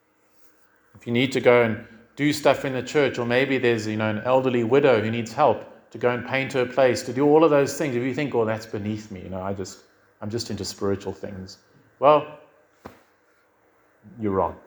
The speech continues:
Okay. <laughs> So you see what Paul is doing here. He's going to s-, turn this thing on its head. They boasted in, you know, they would have boasted that they don't work. They're the ideal philosophers. You know, they're, they're very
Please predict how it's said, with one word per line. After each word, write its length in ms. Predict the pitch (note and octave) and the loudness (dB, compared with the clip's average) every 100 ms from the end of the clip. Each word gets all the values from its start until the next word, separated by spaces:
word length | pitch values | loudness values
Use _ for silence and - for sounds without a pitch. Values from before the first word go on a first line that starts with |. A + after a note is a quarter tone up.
| - | -20
Okay. 240 | - - | -18 -16
<laughs> 60 | - G#2 - - - - _ _ _ _ _ _ _ _ _ _ _ _ _ _ _ _ _ _ _ _ _ _ _ _ _ _ _ _ _ _ _ _ _ _ _ _ _ _ - | -14 -12 -12 -14 -18 -20 _ _ _ _ _ _ _ _ _ _ _ _ _ _ _ _ _ _ _ _ _ _ _ _ _ _ _ _ _ _ _ _ _ _ _ _ _ _ 2
So 100 | D#3 | 4
you 160 | D#3+ | 4
see 140 | D#3 F#3+ | 2 6
what 200 | F3+ - | 4 4
Paul 240 | E3 D#3+ | 2 2
is 120 | C#3+ | 2
doing 280 | - A#2+ A2 | -2 -2 -2
here. 260 | G2+ F2+ - _ _ _ _ _ _ _ _ _ | -6 -8 -10 _ _ _ _ _ _ _ _ _
He's 140 | A2 G#2+ | -12 2
going 240 | C3+ F3+ | 4 6
to 80 | F3 | 4
s-, 180 | - - - - _ | 0 -4 -18 -20 _
turn 340 | - F3+ F#3+ F3+ | 0 4 4 4
this 200 | D#3+ - | 0 -2
thing 160 | D3 | -2
on 120 | B2+ | -2
its 160 | A#2 - | -2 -6
head. 280 | A2 F#2+ - _ _ _ _ _ _ - | -4 -6 -6 _ _ _ _ _ _ -2
They 240 | A2 E3+ | 4 4
boasted 540 | C#3+ C#3+ D3 D3 C#3+ B2+ | 6 4 4 0 -2 0
in, 320 | A2+ A2 A#2+ | -2 -6 -10
you 80 | A#2 | -8
know, 140 | G#2 | 0
they 100 | B2+ | 4
would 120 | D#3+ | 4
have 100 | C3+ | 4
boasted 360 | A#2 B2 B2+ A#2 | 4 2 0 -2
that 120 | G#2+ | -2
they 100 | A#2 | 0
don't 320 | A#2 C#3 D#3 A#2 | 2 2 2 -2
work. 280 | F#2 E2 | -4 -2
They're 260 | G#2 G#2+ G#2+ | 0 0 0
the 140 | G#2+ | -2
ideal 420 | G#2+ A2 A2+ A#2 G#2 | 2 2 4 0 -2
philosophers. 880 | - G#2 A2 A#2+ - E2+ - - | -2 -2 0 -4 -8 -12 -12 -16
You 60 | F#2+ | -12
know, 100 | F#2 | -8
they're, 260 | F#2 F#2+ F#2+ | -4 -4 -2
they're 200 | G2 G2 | -2 2
very 320 | A2+ A#2 | 2 2